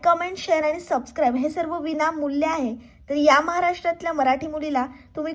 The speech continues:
खूप खूप सपोर्ट आणि प्रेम द्या. कढईमध्ये तेल छान आपण गरम करून घेतलं आहे.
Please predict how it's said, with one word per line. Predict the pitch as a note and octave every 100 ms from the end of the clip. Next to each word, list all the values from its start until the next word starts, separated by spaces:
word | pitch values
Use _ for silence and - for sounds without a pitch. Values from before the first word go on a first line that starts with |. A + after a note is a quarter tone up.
| -
खूप | E4+ E4+
खूप | E4+ E4+
सपोर्ट | - D4 C#4+ D4 C4 -
आणि | B3+ D4
प्रेम | - C4 A#3+ A3+
द्या. | A3+ F#3+ - - - - _ -
कढईमध्ये | D#4+ E4+ F#4+ F#4+ G4
तेल | G4 E4+ D#4+ E4
छान | F#4
आपण | F4 F4+ F4
गरम | D4 C4+ C#4+
करून | D#4+ E4+
घेतलं | E4+ E4+ D#4+
आहे. | D#4 D#4